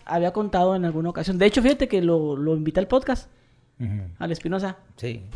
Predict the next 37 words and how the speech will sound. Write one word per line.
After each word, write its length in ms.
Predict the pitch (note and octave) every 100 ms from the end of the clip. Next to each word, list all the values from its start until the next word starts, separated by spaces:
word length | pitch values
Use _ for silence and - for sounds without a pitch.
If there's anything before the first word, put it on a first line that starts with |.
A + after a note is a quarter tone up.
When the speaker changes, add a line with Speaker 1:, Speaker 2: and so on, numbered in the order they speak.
| - - -
Speaker 1:
Y 160 | E3+ F3
dijo, 180 | F3 A3+
"Jaló, 540 | - E3+ F3+ D#4 - -
pero 140 | G3
está 120 | F3 F3+
en 60 |
Colombia 340 | F3+ F3+ F#3+ F3+
ahorita". 300 | F#3 F3+ - - - - _ _ - - - -
Speaker 2:
Le 60 | D3+
está, 0 |
Speaker 1:
Entonces, 240 | D3 E3+
Speaker 2:
le 60 | D3
está 140 | D3
Speaker 1:
este, 20 | C3+
Speaker 2:
yendo 160 | D3+
bien 120 | D3
en 80 | D3+
Colombia, 300 | C#3 A#2 A#2+
creo. 220 | A2 G#2+ - - -
Speaker 1:
sí, 460 | - F#3 A3+ B3 B3
eh, 540 | F3+ F3 D#3+ D3+ C#3 C#3
Speaker 2:
Me 140 | E3+
cuesta 280 | E3+ F3+ A#3+
trabajo 400 | A3+ F#3 E3+ A3+
pensar 320 | G#3 E3 E3
así, 240 | F#3 F#3 G3
a 100 | C#3+
mí 120 | C#3+
también, 340 | E3+ E3 F#3
pero 280 | E3 B2+ A2 -
de 200 | A2+ A2
que 120 | A2+
puede 220 | C#3 G#3+
pasar, 340 | G#3+ C3 D#3
compa, 280 | F3+ F3+ D#3
puede 200 | C#3 B2+
pasar. 340 | C3+ F#2+ G2